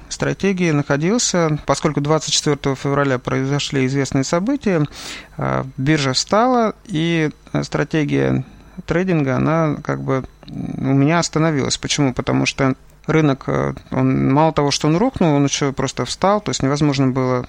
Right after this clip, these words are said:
совершать какие-то сделки. Теперь, э, если я не хочу потерять эти средства, то мне надо ждать, когда, э,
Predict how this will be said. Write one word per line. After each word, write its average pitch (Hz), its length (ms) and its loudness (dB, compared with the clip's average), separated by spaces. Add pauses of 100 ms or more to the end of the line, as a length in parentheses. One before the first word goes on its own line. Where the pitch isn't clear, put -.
совершать 139 420 -2
какие-то 143 380 -4
сделки. 180 500 0 (420)
Теперь, 214 360 -2 (100)
э, 147 340 -4
если 143 580 2 (460)
я 139 180 2
не 139 120 4
хочу - 260 -2
потерять 127 480 0 (440)
эти 123 400 -4
средства, 139 440 -2
то 208 140 -4
мне 226 140 4
надо 208 260 2
ждать, 147 400 0 (1000)
когда, 135 600 2 (320)
э, 131 360 -4